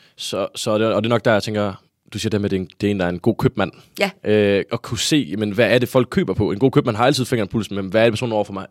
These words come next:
Speaker 1: egentlig gerne vil købe det her produkt for,
Speaker 2: Ja.
Speaker 1: og spiller på de ting?
Speaker 2: Ja. Altså, en, en dygtig sælger, der findes masser af elendige sælgere, men der findes også masser af dygtige sælgere. En dygtig sælger,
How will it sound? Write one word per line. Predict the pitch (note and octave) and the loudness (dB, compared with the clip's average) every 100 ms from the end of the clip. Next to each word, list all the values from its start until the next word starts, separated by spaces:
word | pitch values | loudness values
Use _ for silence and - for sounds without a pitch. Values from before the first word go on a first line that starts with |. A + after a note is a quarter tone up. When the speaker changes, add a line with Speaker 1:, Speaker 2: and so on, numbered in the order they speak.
| - | -10
Speaker 1:
egentlig | C#3 C#3+ C3+ A2 | -6 -4 -4 -4
gerne | G#2 G#2 | -2 -2
vil | G#2+ | -4
købe | - A#2 | -4 -4
det | G#2 | -4
her | |
produkt | F#2 F#2 F#2+ | -6 -8 -4
for, | G2+ G2+ - | -2 -2 -6
Speaker 2:
Ja. | E3 E3 - | -20 -12 -8
Speaker 1:
og | G2+ | -4
spiller | A2+ A2 | -2 -2
på | G#2+ | -4
de | A#2 | -6
ting? | - G#2 - - | -8 -10 -12 -20
Speaker 2:
Ja. | - - - - - _ _ _ _ _ _ _ _ - | -20 -20 -20 -20 -20 _ _ _ _ _ _ _ _ -4
Altså, | B3+ | -2
en, | A#3 - | -2 -2
en | C4 C4 - | -2 -2 -2
dygtig | F4+ - A#3+ | -2 -2 0
sælger, | A#3 B3 C4 D3 _ _ _ _ _ _ _ | 0 2 -2 -6 _ _ _ _ _ _ _
der | B3 | -4
findes | C4+ B3+ | -2 0
masser | C4 C4+ A3 | 2 2 0
af | F#3 G3 F#3+ | 0 0 0
elendige | G3+ A#3 C4 F3 | 2 2 2 -2
sælgere, | - E3 E3+ C#3 C3+ _ _ - | -8 -6 -6 -8 -14 _ _ -8
men | |
der | G3 | -6
findes | G3 A#3+ | -2 -2
også | B3 A#3+ | -2 -2
masser | A#3+ A#3+ F#3+ | -2 -2 -2
af | |
dygtige | A3 A3 D#3+ | -4 -6 -8
sælgere. | E3 D#3 D#3+ C#3 - _ _ _ _ - | -6 -8 -8 -14 -20 _ _ _ _ -8
En | A#3+ | -2
dygtig | E4 F4+ F#3 | -2 -2 -4
sælger, | A3+ A3 C4 F#3 | -2 0 0 -4